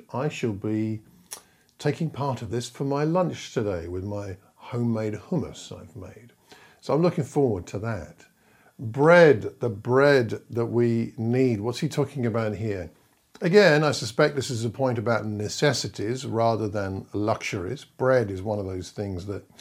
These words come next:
seem to be right, rather just basic, aren't they? Again, a point about commit, uh,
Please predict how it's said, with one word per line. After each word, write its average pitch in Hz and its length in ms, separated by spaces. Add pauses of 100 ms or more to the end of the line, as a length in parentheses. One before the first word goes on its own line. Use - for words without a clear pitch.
(320)
seem 113 240
to 92 60
be 90 140
right, 98 320
rather 101 420 (420)
just 98 280
basic, 117 500
aren't 120 260
they? 92 240 (760)
Again, 139 380
a 135 80
point 113 240
about 101 280
commit, 104 460
uh, 113 120